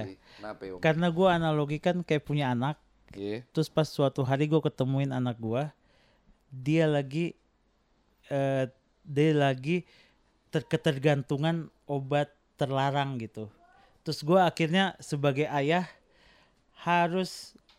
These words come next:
Speaker 2: temenin dia untuk, "Udah, jauhi ini.
Speaker 1: Oh.
Speaker 2: Kamu harus baik-baik aja," gitu. Ini, ini, ini perasaannya udah kayak gitu. Jadi, eh, uncle itu, tiga empat tujuh itu,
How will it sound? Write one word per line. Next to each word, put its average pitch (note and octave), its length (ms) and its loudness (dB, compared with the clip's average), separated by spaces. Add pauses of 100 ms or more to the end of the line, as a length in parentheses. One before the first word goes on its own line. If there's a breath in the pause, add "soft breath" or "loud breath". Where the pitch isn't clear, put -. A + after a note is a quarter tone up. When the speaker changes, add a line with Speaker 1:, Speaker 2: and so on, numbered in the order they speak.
(160)
Speaker 2:
temenin D#3+ 460 2
dia D3+ 260 2
untuk, C3+ 340 -4 (800 loud breath)
"Udah, D#3+ 360 0
jauhi D#3 600 4
ini. D#3 260 -2 (840 soft breath)
Speaker 1:
Oh. A2 80 -20
Speaker 2:
Kamu D3+ 240 4
harus D3+ 220 2
baik-baik C3 500 -4
aja," C3+ 260 -6
gitu. B2 340 -10
Ini, G3+ 360 0
ini, F3 320 2
ini G3+ 140 2
perasaannya F3+ 500 0
udah D3+ 160 -2
kayak C3+ 240 -4
gitu. C#3+ 240 -8 (260 soft breath)
Jadi, G#3 300 2 (500 soft breath)
eh, C3+ 540 2
uncle C3+ 400 0
itu, D#3 240 0 (920)
tiga C#3 260 -2
empat C3 260 -4
tujuh B2+ 180 -4
itu, E3+ 160 -4